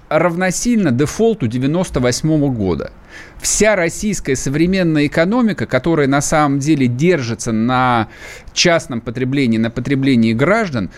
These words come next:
упадет в течение месяца, превратится в руины. Это означает, что миллионам семей, десяткам миллионов семей просто в один момент нечем будет оплачивать, а, проценты по кредиту, там, которые совершенно непомерны.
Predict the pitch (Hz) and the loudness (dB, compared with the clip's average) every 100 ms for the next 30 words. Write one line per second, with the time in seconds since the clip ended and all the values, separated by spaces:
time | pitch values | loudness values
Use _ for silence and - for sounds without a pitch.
0 | - 165 127 151 147 214 - - 139 - | -4 -2 2 0 2 -2 -2 -6 -2 0
1 | 180 170 165 165 131 - - 98 123 131 | 2 4 4 4 2 0 -4 -2 0 2
2 | 147 - 196 - 147 160 165 135 87 58 | 0 0 -6 -4 -2 0 2 2 0 -4
3 | - - - 131 156 156 180 170 214 208 | -12 -10 -4 2 2 2 -2 -2 0 0
4 | 170 - 143 156 175 180 220 233 220 196 | 0 0 2 4 4 4 2 0 0 -2
5 | - 214 202 120 110 160 - 185 - 123 | 0 0 2 0 0 0 2 0 0 -2
6 | 117 135 160 143 123 117 156 165 120 143 | 0 2 2 2 0 -2 0 0 2 0
7 | 143 120 104 165 175 135 135 151 135 85 | 0 -2 0 0 0 0 0 0 0 -2
8 | - - - 160 180 - 135 131 143 123 | -6 -12 0 2 2 0 -2 0 2 2
9 | 123 117 151 123 - 110 110 - - 120 | 0 2 0 0 -4 -4 -4 -4 -2 0
10 | 110 139 143 - 139 117 113 120 113 131 | 2 0 0 0 -2 -2 -4 -6 -2 -2
11 | 131 143 127 117 107 104 104 104 92 131 | 0 0 0 0 0 0 0 -2 0 0
12 | 131 113 - 117 131 139 117 113 110 131 | 0 0 0 -2 0 2 2 2 2 0
13 | 151 226 196 104 | 0 -2 -2 -4